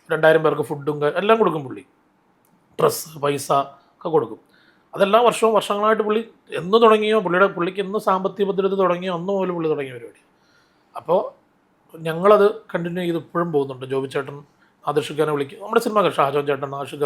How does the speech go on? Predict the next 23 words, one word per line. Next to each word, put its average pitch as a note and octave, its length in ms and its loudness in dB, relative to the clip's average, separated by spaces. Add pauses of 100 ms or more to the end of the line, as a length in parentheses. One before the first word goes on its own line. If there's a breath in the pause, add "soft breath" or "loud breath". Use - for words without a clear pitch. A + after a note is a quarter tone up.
പ്രചോദ് C#3 240 -4
ചേട്ടൻ, C#3 240 -6 (300 soft breath)
നസീർ D3 260 -6
ഖാൻ, - 220 -14
എല്ലാവരും. A3 480 0
മണിച്ചേട്ടൻ്റെ F#3 480 -8
കൂടെ E3+ 260 0
ആരൊക്കെ E3 300 0
ഉണ്ടായിരുന്നോ D3 420 -6 (400 soft breath)
അവരൊക്കെ D#3+ 400 0
ഞങ്ങൾ E3+ 180 2
എപ്പോഴും D#3 300 -2
വിളിക്കും. C#3 240 -4
എല്ലാവരും D3+ 280 0
കൂടെ E3 200 -2
ചേർന്നിട്ടാണ്. D3+ 460 -2
മണിച്ചേട്ടൻ്റെ F#3+ 680 -4
ഫ്രണ്ട്സ് E3+ 320 0
കുറേ, F3 240 2 (320)
നമ്മുടെ E3 200 -2
കുഞ്ഞാനിക്ക D#3+ 420 -6
എന്നൊക്കെ E3 220 -8
പറയുന്ന D#3 300 -6